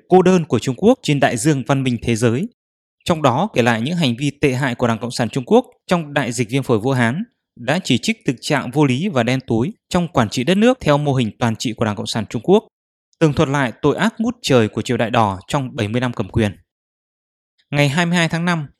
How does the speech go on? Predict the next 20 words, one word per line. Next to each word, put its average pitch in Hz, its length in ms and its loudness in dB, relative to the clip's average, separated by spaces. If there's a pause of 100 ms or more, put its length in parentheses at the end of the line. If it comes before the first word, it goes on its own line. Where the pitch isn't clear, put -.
(160)
khi 170 100 2
lưỡng 175 220 2
hội 202 180 4
của 120 120 2
Đảng 107 140 0
Cộng 120 120 -10
sản 113 220 -2
Trung 127 140 -6
Quốc 202 220 0
chính 120 180 -4
thức 214 180 -4
khai 139 180 -4
màn, 113 260 0 (240)
cộng 170 160 -2
đồng 143 180 2
mạng, 147 200 0 (200)
mạng 131 280 0
Internet 156 440 -2
Trung 135 160 -4
Quốc 226 200 2